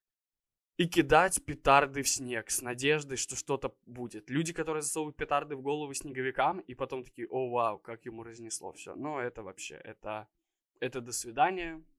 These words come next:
это, это, это прощаюсь с вами, это пока. Хлопушки.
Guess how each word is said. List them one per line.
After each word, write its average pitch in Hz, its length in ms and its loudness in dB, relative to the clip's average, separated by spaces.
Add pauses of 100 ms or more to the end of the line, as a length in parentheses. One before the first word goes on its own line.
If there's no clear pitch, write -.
(240)
это, 120 960 -2
это, 117 540 -8
это - 200 -4
прощаюсь 104 580 -8
с - 200 -16
вами, 117 280 -6
это 110 280 -12
пока. - 360 -14 (2500)
Хлопушки. 151 840 6